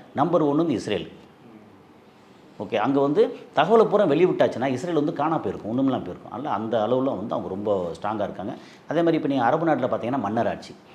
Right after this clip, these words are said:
நீங்க மன்னருக்கு எதிராவோ, அந்த அரச குடும்பத்துக்கு எதிராவோ, அவங்க பண்ற பாலிசிக்கு எதிராவோ, அவங்க பிளான் பண்றதில்ல, அந்த பிளான் பண்றதுல தப்பா இருக்கு,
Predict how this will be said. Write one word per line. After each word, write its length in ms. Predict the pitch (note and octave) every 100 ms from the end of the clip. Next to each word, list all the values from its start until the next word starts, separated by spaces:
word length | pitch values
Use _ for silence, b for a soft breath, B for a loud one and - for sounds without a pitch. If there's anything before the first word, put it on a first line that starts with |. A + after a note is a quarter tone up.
| B B
நீங்க 160 | A#2 G#2
மன்னருக்கு 420 | A#2+ D#3 C3+ A2
எதிராவோ, 420 | B2 A2 G2+ G#2+ -
அந்த 200 | G#2 G2
அரச 220 | G2 C#3+
குடும்பத்துக்கு 440 | C#3 C3 A#2 G2 G#2+
எதிராவோ, 340 | A2 G#2 G2+ A2 B B
அவங்க 220 | G#2 G#2
பண்ற 260 | A#2 C3+
பாலிசிக்கு 500 | C#3+ A2+ D3 D3+ C3+
எதிராவோ, 460 | G#2+ A2+ G#2+ G2+ G#2+ - B B
அவங்க 400 | A2+ G2 D3+ F3
பிளான் 40 |
பண்றதில்ல, 600 | F3 C#3+ B2+ A#2 C3+ G#2+
அந்த 180 | G2+ A#2+
பிளான் 200 | C3 D#3
பண்றதுல 300 | D3+ C3+ C#3
தப்பா 280 | C3 - C#3
இருக்கு, 440 | C#3 - A2+ -